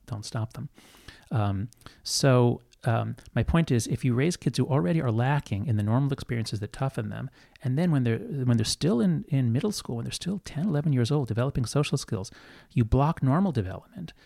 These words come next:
and you put them in this weird space in which everybody is able to comment on everybody, and everybody is socially comparing. And we know that,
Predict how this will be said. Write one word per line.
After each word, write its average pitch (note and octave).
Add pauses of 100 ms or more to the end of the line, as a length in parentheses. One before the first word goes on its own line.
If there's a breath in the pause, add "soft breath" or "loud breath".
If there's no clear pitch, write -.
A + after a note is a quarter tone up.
(140 soft breath)
and A#2
you A2+
put -
them D3+
in A#2
this G2+
weird D3+
space A#2+
in A#2+
which A2+
everybody E3+
is A#2+
able C3
to -
comment C#3
on A2
everybody, D#3
and A#2
everybody C3+
is A2
socially C3
comparing. D#3+ (600 loud breath)
And D3
we C#3+
know F3
that, D#3